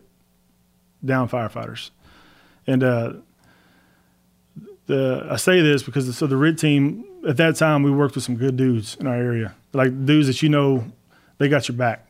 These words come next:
You know, they're, they're the guys you wanna see if you're in, you know, if you're in a,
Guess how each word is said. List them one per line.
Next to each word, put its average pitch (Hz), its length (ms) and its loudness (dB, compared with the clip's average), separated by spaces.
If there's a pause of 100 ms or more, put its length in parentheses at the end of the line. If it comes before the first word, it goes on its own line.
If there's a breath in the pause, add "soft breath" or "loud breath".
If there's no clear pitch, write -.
(240)
You 127 80 -2
know, 120 160 -2
they're, 143 160 2
they're 143 200 2
the 143 80 0
guys 143 280 2
you 151 80 4
wanna 147 160 2
see 139 420 2 (500 soft breath)
if 127 120 0
you're 143 120 4
in, 135 160 0
you 170 100 -4
know, 131 260 0 (200)
if 156 300 -6
you're 143 120 2
in 139 40 2
a, 123 240 -2